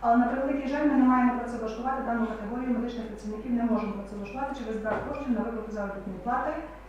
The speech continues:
даним фахівцям, тому звертаються до, до міської ради з проханням розглянути дане питання.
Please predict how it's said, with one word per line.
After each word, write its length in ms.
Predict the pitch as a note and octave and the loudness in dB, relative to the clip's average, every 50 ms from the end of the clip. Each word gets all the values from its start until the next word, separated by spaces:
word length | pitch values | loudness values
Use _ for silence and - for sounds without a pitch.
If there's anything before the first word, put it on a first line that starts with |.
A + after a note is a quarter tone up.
| - G#3 | -10 -2
даним 340 | G#3+ B3 C4+ C#4+ C#4+ C#4 | 0 2 2 4 2 2
фахівцям, 420 | D4 C#4+ C4+ - C4+ - - D4+ D4 D4 C#4+ C#4 | 0 0 -2 -2 -4 -4 -4 -2 -2 -2 0 2
тому 200 | C4+ B3+ C4 B3+ | 2 2 2 0
звертаються 520 | A#3 A3+ A3 - A#3 A3+ G#3+ G#3+ - G3+ G3 G#3 | -2 -4 -2 0 0 0 0 0 -4 -6 -6 -6
до, 360 | G#3+ - - - G3 F#3+ B3 | -6 -6 -6 -8 -4 -2 0
до 80 | A#3 G3+ | 0 0
міської 400 | G3+ G3+ - - - G#3+ G3+ G3+ | 0 -2 -2 -6 -8 -8 -4 -4
ради 180 | A3+ B3 C4+ | -2 -4 -4
з 60 | C4+ - | -4 -6
проханням 760 | - A3+ G#3+ G#3+ A3+ B3 B3 B3+ C#4+ C#4+ D4 D4+ D#4 D#4 D4+ - - - - - - | -6 -6 -6 -4 0 0 0 2 2 0 0 0 -2 -2 -4 -6 -12 -14 -16 -12 -10
розглянути 400 | A#3 A3+ A#3+ B3+ C4 C4+ C#4 - | -8 -6 -2 0 0 0 0 0
дане 240 | A3 A3 A3+ A3+ A3 | 2 2 4 4 2
питання. 480 | A3 A#3 - - F#3+ E3+ E3+ E3 E3 | 2 -2 -4 -4 -2 -2 -2 -2 -2